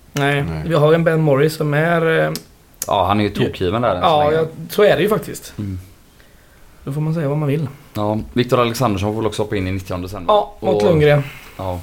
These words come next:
Speaker 3: göra några minuter.
Speaker 1: Ja, men precis.
Speaker 3: Ja, nej, men, eh, om vi också ska ta Mergim Krasniqi, eh, alltså, ett noll är ju inget att säga om, men två ett är ju
Speaker 1: Ja,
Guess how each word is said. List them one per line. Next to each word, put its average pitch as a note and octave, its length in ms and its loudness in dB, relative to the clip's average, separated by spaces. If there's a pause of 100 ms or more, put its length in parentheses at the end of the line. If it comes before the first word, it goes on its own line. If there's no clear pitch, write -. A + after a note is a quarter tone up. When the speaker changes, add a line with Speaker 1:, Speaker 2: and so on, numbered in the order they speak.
Speaker 3:
göra F#2 260 -4
några F2 340 -4
minuter. F2+ 480 -8 (720)
Speaker 1:
Ja, D#3 180 0
men D#3+ 100 0
precis. D3 460 -4 (760)
Speaker 3:
Ja, A2+ 260 2
nej, B2+ 160 4
men, B2+ 220 6
eh, G#2 60 2 (460)
om A2 140 2
vi A#2 140 6
också A#2 200 0
ska A2+ 140 -8
ta G#2+ 320 2
Mergim G#2 340 0
Krasniqi, A2+ 800 0
eh, A2 80 2 (420)
alltså, F#2+ 340 -2 (420)
ett - 220 -4
noll G#2+ 180 2
är - 40 0
ju G2+ 60 2
inget F2 120 0
att D#2+ 60 -12
säga F2+ 180 0
om, E2 220 -2 (180)
men F#2 380 -4
två G#2+ 340 -2
ett - 280 -4 (120)
är E2+ 160 -6
ju E2+ 340 -4 (140)
Speaker 1:
Ja, E3 200 0